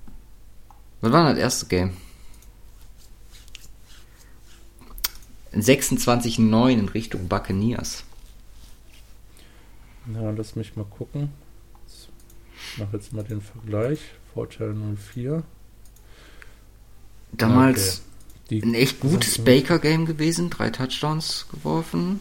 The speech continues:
Speaker 1: Über hundert Yards Rushing gehabt. Die Defense hat auch ihren Teil dazu beigetragen. Also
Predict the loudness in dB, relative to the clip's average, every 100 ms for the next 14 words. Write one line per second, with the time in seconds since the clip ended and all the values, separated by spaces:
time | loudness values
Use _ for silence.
0 | -6 -14 -12 -8 0 4 4 4 2 0
1 | 0 0 0 2 -2 -2 -2 -2 0 0
2 | -2 -8 0 0 2 0 0 -4 -2 -2
3 | 0 -2 -2 0 0 0 -2 -2 0 0
4 | 0 2 4 4 4 2